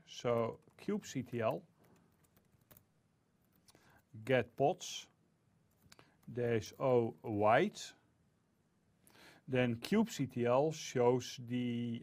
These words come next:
uh, I P addresses that are assigned by the Kubernetes environment.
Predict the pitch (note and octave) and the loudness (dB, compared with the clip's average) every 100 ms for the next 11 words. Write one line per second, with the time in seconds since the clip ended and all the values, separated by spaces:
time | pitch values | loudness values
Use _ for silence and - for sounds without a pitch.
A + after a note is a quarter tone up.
0 | A#2+ A2 - B2+ B2+ - A#2+ A2+ D3 D#3 | -6 -6 -2 0 0 0 -2 0 -2 -2
1 | A#3 - - - - - C3 B2+ - B2 | -8 -10 -20 -20 -20 -8 -4 -4 -2 0
2 | A#2+ A#2+ A#2 - A#2+ - B2 B2 C#3+ - | 2 4 2 -2 -6 0 0 2 -2 -6
3 | - A#2+ A2+ A#2+ A#2+ A#2+ A#2+ - F3 F#3 | -14 -6 2 4 4 2 -4 -4 -2 0
4 | G3 B2+ - G#2 G2+ G2 G#2 G2 F#2 | -2 -2 -8 -10 -6 -6 -6 -14 -18